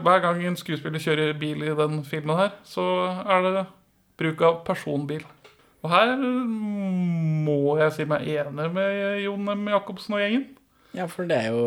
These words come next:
Speaker 2: jeg tror ikke han kjører Lillegul fram og tilbake til sett.
Speaker 1: Nei.
Speaker 2: Jon M. Jacobsen, altså.
Speaker 1: Nei, man skulle jo ikke tro det. Det blir noe annet å bruke en bil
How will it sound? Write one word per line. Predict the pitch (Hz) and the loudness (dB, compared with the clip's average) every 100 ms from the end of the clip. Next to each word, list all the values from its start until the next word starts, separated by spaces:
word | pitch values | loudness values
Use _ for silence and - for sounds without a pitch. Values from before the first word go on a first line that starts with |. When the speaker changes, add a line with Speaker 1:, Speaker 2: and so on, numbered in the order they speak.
| 120 | 2
Speaker 2:
jeg | 120 120 120 123 | 2 2 2 0
tror | 117 117 | 0 -2
ikke | 180 | -4
han | 165 | -4
kjører | - 131 101 98 104 110 | 2 2 2 -2 -4 -4
Lillegul | 110 98 101 98 | -4 -6 -10 -10
fram | 113 98 | -8 -8
og | |
tilbake | 110 101 113 | -6 -8 -8
til | 117 | -10
sett. | 127 131 - - _ _ _ _ _ _ | -10 -10 -16 -20 _ _ _ _ _ _
Speaker 1:
Nei. | 175 180 208 202 185 | -2 0 0 -2 0
Speaker 2:
Jon | 135 123 | 4 6
M. | 117 | 4
Jacobsen, | 101 107 98 113 | 0 -4 -10 -12
altså. | 113 127 135 - _ - | -14 -16 -18 -20 _ -8
Speaker 1:
Nei, | 190 208 220 226 | -4 -2 -2 -4
man | 208 214 208 196 | -4 -4 -6 -10
skulle | 190 - 185 | -14 -10 -8
jo | 160 | -8
ikke | - - | -10 -12
tro | - 147 147 147 147 | -8 -6 -6 -8 0
det. | 160 240 247 - _ _ _ - | 0 2 -2 -6 _ _ _ -10
Det | 175 | -4
blir | 165 185 | -2 -2
noe | 214 - | -4 -4
annet | 185 170 147 139 | 2 4 4 2
å | 175 | -4
bruke | 160 139 151 | -4 -4 -4
en | 151 151 156 160 | -2 -4 -6 -6
bil | 143 147 147 147 | -6 -6 -4 -4